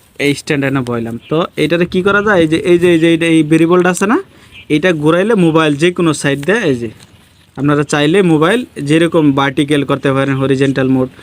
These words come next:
মানে আপনারা যেই সিস্টেমে চান, ওই সিস্টেমে কিন্তু এটা দিয়ে এটা করা যায়। তো আপনাদের যদি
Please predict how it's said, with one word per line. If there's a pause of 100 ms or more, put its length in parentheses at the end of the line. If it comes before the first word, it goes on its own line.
(340)
মানে
আপনারা
যেই
সিস্টেমে
চান,
ওই
সিস্টেমে
কিন্তু
এটা
দিয়ে
এটা
করা
যায়। (1600)
তো (260)
আপনাদের
যদি